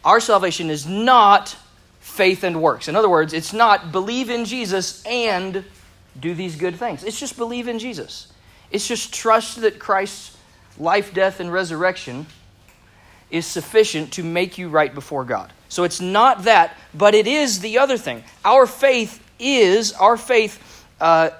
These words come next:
affects our salvation and our works, meaning that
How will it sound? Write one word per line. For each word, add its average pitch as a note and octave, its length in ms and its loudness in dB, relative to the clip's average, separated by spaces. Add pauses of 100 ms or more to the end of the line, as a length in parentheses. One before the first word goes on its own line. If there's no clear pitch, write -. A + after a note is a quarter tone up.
(140)
affects G#3 760 2
our F3 160 4
salvation G3+ 680 0
and G#3 200 -4
our G#3 160 4
works, G#3 320 -4
meaning A#3 540 -2
that C#3+ 280 0